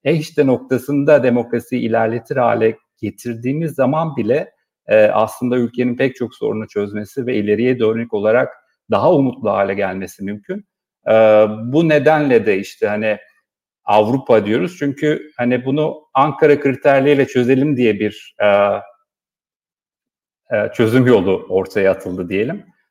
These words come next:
Ankara kriterlerinin bizi getirdiği nokta bu oldu. Yani demek ki yine bu işi Kopenhag kriterleriyle çözeceğiz. Demek ki bu işi yine işte Brüksel'deki, e, değerlere göre çözeceğiz. Hani bu değerlerin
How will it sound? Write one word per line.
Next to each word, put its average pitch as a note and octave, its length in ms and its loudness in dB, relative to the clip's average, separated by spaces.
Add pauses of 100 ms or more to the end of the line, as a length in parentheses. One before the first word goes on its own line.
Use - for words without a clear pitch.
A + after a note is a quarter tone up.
Ankara C3 440 2
kriterlerinin A#2+ 720 0
bizi C3+ 200 -2
getirdiği A2+ 680 -4
nokta F#3+ 440 -2
bu F#3+ 140 2
oldu. G2 380 -2 (560)
Yani B2 260 2
demek D#3+ 340 0
ki F3+ 80 -6
yine E3 420 0
bu B2 100 2
işi A2 500 -2
Kopenhag A2 400 0
kriterleriyle F#2 600 -2
çözeceğiz. G#2+ 480 -6
Demek B2 260 -4
ki C3+ 140 -8
bu C#3 100 -2
işi C#3 200 -8
yine C#3+ 520 0 (140)
işte A#2+ 220 -4
Brüksel'deki, A#2+ 920 0 (340)
e, G#2 80 2 (720)
değerlere A2 500 2
göre F#2+ 300 -2
çözeceğiz. F2+ 640 -10 (240)
Hani A#2+ 220 -4
bu C3+ 140 0
değerlerin C#3 760 2